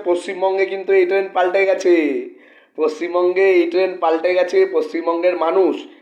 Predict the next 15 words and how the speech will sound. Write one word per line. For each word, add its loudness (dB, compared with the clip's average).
যেটা -2
ভালো 0
মুভি -6
সেইটারই -2
অপেক্ষা 0
করে, 2
হিন্দি -8
মুভি -4
বা 0
সাউথ 0
মুভি -4
এরম 2
কোনো 2
ম্যাটার 2
না। -2